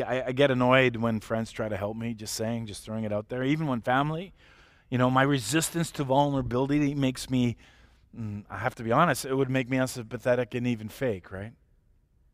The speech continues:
And I look at Isaiah and I see that he's inspiring because he doesn't hold back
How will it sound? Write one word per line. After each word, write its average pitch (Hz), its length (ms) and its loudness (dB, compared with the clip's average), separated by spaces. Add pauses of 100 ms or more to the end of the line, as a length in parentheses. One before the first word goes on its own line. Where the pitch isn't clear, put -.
(920)
And 113 120 -2
I 113 100 2
look 143 220 2
at 143 80 4
Isaiah 117 380 4
and 107 100 2
I 107 40 0
see 147 180 -6
that 131 140 0
he's 107 140 -4
inspiring 117 520 -4
because 120 220 -8
he 135 80 -4
doesn't 139 240 -6
hold 127 220 -8
back 101 320 -6